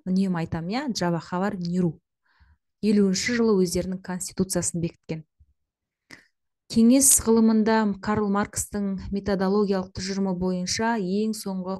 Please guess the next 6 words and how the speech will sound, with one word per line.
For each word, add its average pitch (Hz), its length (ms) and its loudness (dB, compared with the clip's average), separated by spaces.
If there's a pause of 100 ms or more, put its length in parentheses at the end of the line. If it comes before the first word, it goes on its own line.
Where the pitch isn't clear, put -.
қоғамдық 180 400 -6
формация 185 640 -2
дейді. 165 240 -12 (720)
Мгм. 190 320 -6 (640)
Так. 170 380 -8 (1300)
А, 180 560 -2